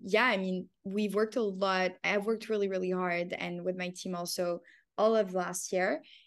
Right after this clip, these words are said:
This year, what I'm focusing on now being in Israel is really going to expand the business in that side of the world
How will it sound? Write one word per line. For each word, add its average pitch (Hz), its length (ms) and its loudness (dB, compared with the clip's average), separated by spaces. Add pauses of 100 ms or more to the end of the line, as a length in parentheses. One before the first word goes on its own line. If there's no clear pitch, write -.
(120)
This 233 320 2
year, 254 420 4
what 208 180 0
I'm 202 280 -2
focusing 208 500 -2
on 196 360 -4
now 190 160 -2
being 190 240 -4
in 180 100 -4
Israel 214 540 0
is 185 220 -2
really 190 240 -2
going 190 240 -2
to 180 120 -4
expand 190 400 -6
the 190 60 -2
business 185 640 -2
in 180 220 -2
that 175 260 -4
side 196 200 -4
of 185 120 -2
the 185 80 0
world 185 480 -2